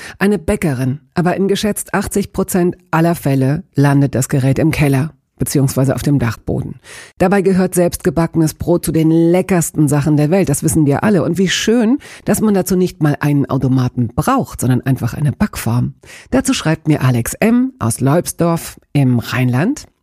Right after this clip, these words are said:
„Liebe Bettina.“ Ach, hier steht ja zuerst einmal Lob. Na gut, dann lese ich das mit vor. Erstmal ein ganz großes Lob an dich für den wunderbaren Toast Hawaii Podcast. Ich bin Hörer der ersten Minute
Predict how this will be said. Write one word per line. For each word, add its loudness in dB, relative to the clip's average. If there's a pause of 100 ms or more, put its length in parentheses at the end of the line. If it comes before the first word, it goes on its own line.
„Liebe 2
Bettina.“ -2 (720)
Ach, -2
hier 0
steht -4
ja -2
zuerst -4
einmal 0
Lob. 0
Na 2
gut, -2
dann 0
lese 2
ich -4
das -2
mit 2
vor. -2
Erstmal 0
ein 0
ganz 0
großes 0
Lob 0
an 2
dich 0
für 0
den 2
wunderbaren 0
Toast 0
Hawaii 2
Podcast. 0
Ich -6
bin 2
Hörer 4
der 2
ersten 0
Minute 2